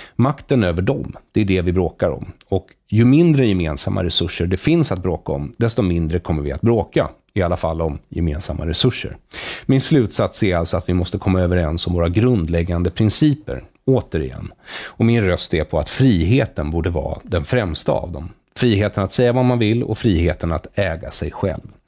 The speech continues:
Hade det varit utgångspunkten hade ansvaret för ditt liv förflyttats från staten till dig.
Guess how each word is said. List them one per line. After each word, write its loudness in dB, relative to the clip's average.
Hade 0
det 4
varit 2
utgångspunkten 0
hade 2
ansvaret 0
för -2
ditt 0
liv 2
förflyttats -2
från -4
staten -4
till 0
dig. 0